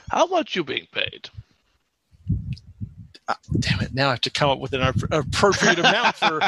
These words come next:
Speaker 1: <laughs>
Speaker 2: several assassinations and a <clears throat> very high level theft. So to say, several thousand gold.
Speaker 1: Where's the money?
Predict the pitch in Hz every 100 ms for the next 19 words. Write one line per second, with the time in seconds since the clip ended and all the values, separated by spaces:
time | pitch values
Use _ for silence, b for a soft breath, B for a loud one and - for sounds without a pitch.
0 | - - - 226 190 208 190 214 202 208
1 | 202 220 202 170 180 175 160 - _ -
2 | 214 - _ 196 196 190 170 185 196 175
3 | 160 190 185 165 _ 226 208 127 _ -
4 | - _ B B B B B B - -
5 | - - 175 156 170 147 _ - 220 190
6 | 202 - 165 165 147 143 123 107 110 -
7 | - _ _ _ _ _ _ - 196 185
8 | 180 156 139